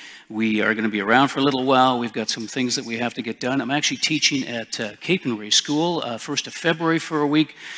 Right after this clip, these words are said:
So, um, we'll have time for coffee and, uh, time to, to visit and, uh, spend some time together. So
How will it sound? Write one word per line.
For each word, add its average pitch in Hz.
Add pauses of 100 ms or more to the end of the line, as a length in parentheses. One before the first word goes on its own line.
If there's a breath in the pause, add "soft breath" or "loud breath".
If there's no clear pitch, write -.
(140 loud breath)
So, 117
um, 107
we'll 233
have 202
time 175
for 165
coffee 120
and, 113
uh, 107
time 117
to, 110
to -
visit 107
and, 101
uh, 101
spend 104
some 101
time 101
together. 98
So 139